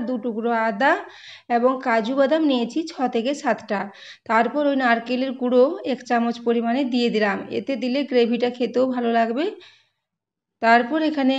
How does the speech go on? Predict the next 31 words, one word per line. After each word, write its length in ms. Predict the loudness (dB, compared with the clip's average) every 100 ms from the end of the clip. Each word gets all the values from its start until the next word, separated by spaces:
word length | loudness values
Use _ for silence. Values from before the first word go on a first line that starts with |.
| -2
হা-, 300 | -4 -6 -2
একটু 240 | -4 -2 -2
জল 260 | 2 4 4
দিয়ে 220 | 2 2 2 0
এটাকে 340 | -2 -2 -2
মিহি 280 | -2 0 0
করে 220 | 0 0 0
পেস্ট 320 | 2 2 2 -2
করে 200 | -2 -2
নিলাম। 300 | -2 -4 -6 -12 _ _ -20 _ -2
এদিকে 300 | 2 2 4
গ্যাসে 320 | 2 2 -2 0
আরেকটা 380 | 0 0 -2 -4
কড়াই 320 | 0 0 0
বসিয়ে 360 | 0 -2 -2
দিয়েছি। 400 | -2 -4 -4 -2 -2 -4 -12 -20 0
এরপর 320 | 2 4 4
এখানে 300 | 2 2 0 0
আমি 140 | -2
সর্ষের 460 | 0 -2 -2 -4 -4 -2
তেল 180 | 0 0
দিয়ে 160 | -2 -2
দিলাম। 300 | -2 -2 -4
সর্ষের 420 | -4 -2 -2 -2 -2
তেলটা 460 | 0 0 -2 -2 -2
ভালো 200 | -2 -2
মতো 180 | -2 -2
গরম 280 | 0 0 0
হয়ে 160 | 0 0
এলে 120 | 2 2
এখানে 320 | 2 -2 -2